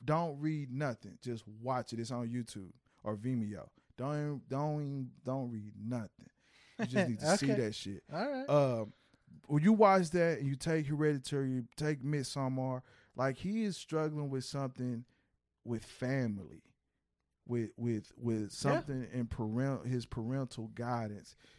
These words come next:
Speaker 1: hi-, uh, some trauma, like, all that is bleeding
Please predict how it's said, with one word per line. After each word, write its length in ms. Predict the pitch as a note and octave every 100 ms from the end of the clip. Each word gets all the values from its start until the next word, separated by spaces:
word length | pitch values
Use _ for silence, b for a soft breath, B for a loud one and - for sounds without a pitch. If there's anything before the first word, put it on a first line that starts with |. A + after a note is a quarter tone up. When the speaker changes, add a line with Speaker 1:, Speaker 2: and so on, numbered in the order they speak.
| b -
Speaker 1:
hi-, 140 | A#2 - A2
uh, 60 | F#2+
some 340 | - C#3+ C#3+
trauma, 720 | - - B2+ C#3+ D3+ C3 G#2+ - b b -
like, 180 | A2 -
all 280 | B2 D#3+ E3+
that 200 | E3+ D3+
is 140 | A#2+
bleeding 520 | A2 A#2 C#3 C#3 C3